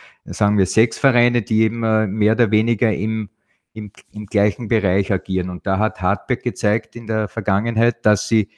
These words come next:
aus ihren Möglichkeiten eigentlich das Optimum herausholen. Manchmal ist es das Maximum, das war es letzte Saison.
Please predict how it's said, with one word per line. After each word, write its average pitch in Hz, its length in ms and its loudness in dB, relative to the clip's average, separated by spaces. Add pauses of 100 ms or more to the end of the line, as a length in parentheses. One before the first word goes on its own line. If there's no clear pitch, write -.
(220)
aus 98 320 -6
ihren 135 340 6
Möglichkeiten 117 920 -2 (1200)
eigentlich 113 360 2
das - 180 -4
Optimum 120 520 -4
herausholen. 113 560 0
Manchmal 110 560 -2
ist 95 140 -4
es 98 160 -6
das - 160 -12
Maximum, 131 640 -4
das 110 200 -8
war 92 140 -2
es 92 120 -6
letzte 98 340 -4
Saison. 123 540 -8